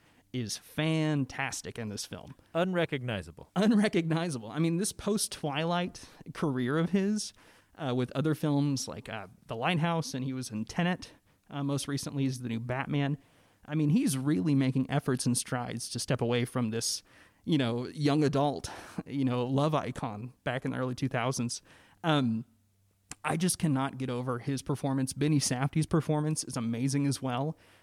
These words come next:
Speaker 1: Um, if you ever watch an interview with him, uh, uh, outside of this film, it's just shocking how much minimalistic he is. Again, he's mentally unfit to kinda take care of himself in the film.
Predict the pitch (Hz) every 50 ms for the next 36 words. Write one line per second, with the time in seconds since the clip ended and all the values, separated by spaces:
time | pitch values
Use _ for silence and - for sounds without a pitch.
0 | _ _ - - 147 131 123 110 107 107 104 - _ _ _ _ _ _ - 147
1 | - 165 165 156 170 151 147 143 - - 135 90 123 143 139 131 127 123 123 123
2 | 117 - - 123 117 110 110 110 - _ _ _ _ _ _ _ _ _ _ -
3 | - - 131 - - _ - 269 277 - - 123 165 - - 143 147 - - -
4 | 165 156 151 147 143 127 127 123 - - 143 131 127 - 127 123 - - - 147
5 | 135 - - - 156 139 139 147 - 139 131 135 131 139 131 127 127 120 - -
6 | - - - - - _ _ - 151 143 143 147 143 - - 135 131 - - -
7 | - - - - 139 127 123 117 98 120 - 113 131 131 143 131 127 131 - 139
8 | 131 131 - - 139 143 156 165 - 151 147 135 131 135 - - 147 - - -
9 | - - 131 120 123 - - - - - 180 190 170 143 135 127 - - 143 127
10 | 127 123 - 135 127 127 - - 156 147 131 120 117